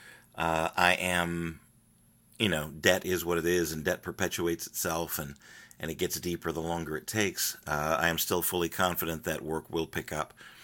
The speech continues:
and I will be able to master it and get on top of what I owe. Um,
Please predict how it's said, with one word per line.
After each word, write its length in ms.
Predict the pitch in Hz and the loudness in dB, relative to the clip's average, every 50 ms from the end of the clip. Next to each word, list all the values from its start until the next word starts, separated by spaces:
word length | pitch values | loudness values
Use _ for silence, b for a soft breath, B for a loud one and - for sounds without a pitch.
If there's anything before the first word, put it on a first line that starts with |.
| B B B B B B - | B B B B B B -4
and 100 | - 80 | -2 0
I 80 | 78 82 | 0 0
will 80 | 85 | 0
be 140 | 76 87 80 | 0 0 0
able 140 | 80 76 78 | 0 -2 -4
to 80 | 78 | -4
master 440 | 76 78 73 73 73 - - - 82 | -4 -4 -4 -4 -4 -4 -4 -2 -4
it 80 | 78 - | -4 -4
and 80 | 71 | -6
get 120 | 73 78 71 | -10 -8 -8
on 160 | 71 71 71 | -8 -8 -6
top 420 | - - - - 107 101 98 - - | -6 -4 0 2 2 2 2 0 -2
of 520 | - 78 80 78 76 73 73 73 - - - | -2 0 0 0 0 -2 -4 -8 -10 -10 -10
what 200 | - 73 73 71 | -8 -6 -6 -4
I 180 | 71 71 71 71 - | -4 -4 -6 -2 -2
owe. 300 | 95 120 127 104 - - - - B B B B B B B B B B B B B - - | 0 0 0 -2 -4 -6 -8 -14 B B B B B B B B B B B B B -4 -2
Um, 640 | 82 78 76 76 78 78 78 80 78 78 69 - | 0 0 0 -2 -2 -4 -4 -6 -6 -8 -10 -14